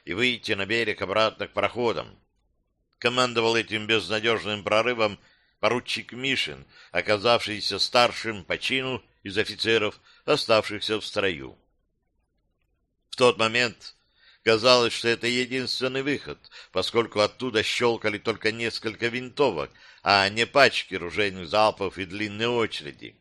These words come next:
Но оказалось, что японцы только этого и ждали.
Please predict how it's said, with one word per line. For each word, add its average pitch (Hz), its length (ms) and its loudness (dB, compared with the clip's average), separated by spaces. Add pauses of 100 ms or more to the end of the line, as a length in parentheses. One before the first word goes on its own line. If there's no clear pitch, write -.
(880)
Но 131 180 4
оказалось, 165 580 6
что - 140 0
японцы 131 720 -2 (340)
только 139 340 2
этого 135 360 2
и 127 100 -2
ждали. 107 460 -2